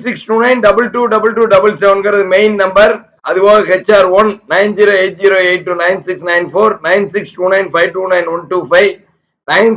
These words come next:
செவன் ஒன் டபுள் ஃபைவ் டபுள் ஃபைவ் ஒன் டூ எயிட். இந்த நம்பரை எல்லாத்தையுமே அந்த பேரை போட்டு சேவ் பண்ணிக்கங்க. ஜி வி எஸ் ஜாப்ஸ் மெயின் அப்படின்னு போட்டு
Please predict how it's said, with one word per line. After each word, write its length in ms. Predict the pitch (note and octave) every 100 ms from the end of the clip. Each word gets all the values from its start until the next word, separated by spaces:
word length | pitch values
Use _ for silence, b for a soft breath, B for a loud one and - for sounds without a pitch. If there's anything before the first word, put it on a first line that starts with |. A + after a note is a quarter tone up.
| A3+
செவன் 280 | A3+ G#3+ G3
ஒன் 140 | G#3+ G3+
டபுள் 220 | F#3 G#3 E3+
ஃபைவ் 140 | G3 F3+
டபுள் 240 | F3+ F3+ D#3
ஃபைவ் 180 | G3+ F3+
ஒன் 100 | F3+ E3
டூ 80 | F3+
எயிட். 260 | E3+ D#3+ F#2 G#3 - _ _ _ _ _ _ -
இந்த 120 | G3+ G3
நம்பரை 280 | G3 A#3 B3+ A3+
எல்லாத்தையுமே 460 | A3+ G#3+ G#3+ G#3+ B3 A3
அந்த 160 | G3+ -
பேரை 240 | A3+ B3 G3
போட்டு 240 | A3 G#3+ G3
சேவ் 180 | G#3+ A3+
பண்ணிக்கங்க. 380 | G#3 F#3+ D#3+ D3+ D#3
ஜி 80 | A#3 A3
வி 80 | A3+
எஸ் 140 | G3 C#3 G3
ஜாப்ஸ் 320 | G#3+ G#3+ E3 E3+
மெயின் 260 | G#3+ A#3+ G3
அப்படின்னு 280 | F3+ G3 F3 F#3+
போட்டு 260 | F#3+ A3+